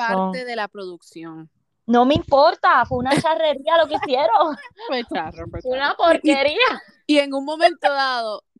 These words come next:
Speaker 1: cuando le, cuando enseña que se le pegó la lengua, ella dice, "Oh, he's going out, you know, he's, he's", como que está dando, está dando el máximo, pero lo dijo en una forma como que annoyed, tú sabes.
Speaker 2: No, no, no,
Speaker 1: Y yo como
Speaker 2: ya,
Speaker 1: que,
Speaker 2: de
Speaker 1: "Oh,
Speaker 2: verdad,
Speaker 1: my
Speaker 2: era
Speaker 1: God".
Speaker 2: como que, ugh,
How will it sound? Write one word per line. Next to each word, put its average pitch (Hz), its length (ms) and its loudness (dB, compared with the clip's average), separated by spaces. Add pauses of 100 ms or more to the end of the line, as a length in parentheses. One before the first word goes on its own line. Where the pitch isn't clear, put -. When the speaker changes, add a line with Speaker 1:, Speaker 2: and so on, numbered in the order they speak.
Speaker 1:
cuando 220 300 -10
le, 220 140 -14 (180)
cuando 214 200 -10
enseña 208 300 -8
que 254 140 -8
se 240 100 -8
le 208 100 -6
pegó 190 220 -6
la 202 100 -4
lengua, 202 320 -8
ella 175 140 -4
dice, 190 260 -8
"Oh, 220 160 -4
he's 208 180 -12
going 214 280 -10
out, 190 160 -6 (200)
you 202 100 -8
know, 180 120 -8
he's, 180 260 -16
he's", 185 220 -16 (680)
como 247 180 2
que 233 80 -6
está 240 160 0
dando, 269 300 0
está 240 220 0
dando 254 200 2
el 233 100 0
máximo, 196 600 -6
pero 214 220 -2
lo 202 120 -4
dijo 220 200 -6
en 214 140 -10
una 202 140 -14
forma 220 280 -10
como 185 160 -12
que 175 280 -12 (120)
annoyed, 180 540 -6 (380)
tú 196 100 -14
sabes. 196 240 -6
Speaker 2:
No, 196 100 -4
no, 190 140 -8
no, 170 280 -6
Speaker 1:
Y 214 120 -6
yo - 40 -8
como - 40 -4
Speaker 2:
ya, 139 220 0
Speaker 1:
que, - 60 -8 (120)
Speaker 2:
de 202 40 4
Speaker 1:
"Oh, 196 40 2
Speaker 2:
verdad, 165 380 0
Speaker 1:
my - 0 -
Speaker 2:
era 196 220 -2
Speaker 1:
God". 185 100 -12
Speaker 2:
como 190 140 -10
que, 180 280 -6
ugh, 311 320 -4